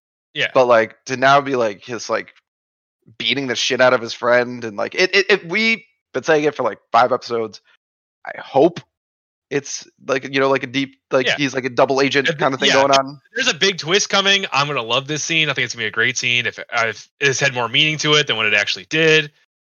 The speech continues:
Speaker 1: But if it just, like, turns out to be, like, Eren was just being a dick for no reason, 'cause this scene just doesn't make sense to me otherwise. Like, even if he is being the big villain,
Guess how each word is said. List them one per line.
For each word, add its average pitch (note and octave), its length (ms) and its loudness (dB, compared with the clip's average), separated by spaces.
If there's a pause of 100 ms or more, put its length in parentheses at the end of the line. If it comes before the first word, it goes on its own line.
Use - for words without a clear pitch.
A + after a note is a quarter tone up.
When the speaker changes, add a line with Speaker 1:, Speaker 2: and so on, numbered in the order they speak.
(180)
Speaker 1:
But B2 200 2
if C#3+ 100 2
it D#3 80 4
just, D#3+ 220 0
like, D#3 200 2
turns C#3 260 -2
out A#2+ 180 2
to G#2+ 60 -16
be, G#2 400 -2 (760)
like, G#2+ 380 -4 (440)
Eren B2+ 240 0
was A#2 80 -6
just B2 160 -6
being B2+ 160 -2
a G#2+ 60 -4
dick G#2+ 260 0
for A2+ 140 -6
no G#2 80 -2
reason, A2 360 -4 (180)
'cause G#3 120 -2
this C4+ 100 0
scene E4 180 2
just A#3 120 0
doesn't A3 160 -2
make A3 140 -2
sense - 340 -2
to D#3 80 -2
me A2+ 160 0
otherwise. G#2+ 480 2
Like, E3+ 100 -2
even B3+ 140 0
if C4+ 80 -4
he D3+ 140 2
is E3+ 120 2
being D#3 220 0
the B2+ 80 -4
big B2+ 220 -2
villain, G2 420 -6